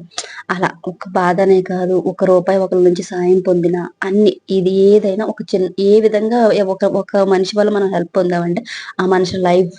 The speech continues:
లాంగ్ గుర్తుపెట్టుకోవాలి. ఒకవేళ వాళ్ళతో ఏదైనా నెగటి-, నెగిటివ్, ఏదైనా నెగిటివ్‌గా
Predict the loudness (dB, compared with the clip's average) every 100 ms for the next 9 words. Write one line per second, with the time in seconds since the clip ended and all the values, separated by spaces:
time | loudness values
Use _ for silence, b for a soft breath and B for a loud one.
0 | -4 0 0 -2 -4 -4 -4 -2 0 -2
1 | 0 2 2 0 -2 -2 0 0 0 0
2 | 0 0 -2 -10 B B B -2 0 2
3 | 2 2 0 -6 _ _ _ _ _ _
4 | -12 -6 -6 -8 -10 -8 -8 B B B
5 | B -20 -20 _ -10 -6 -4 0 0 0
6 | 2 2 4 2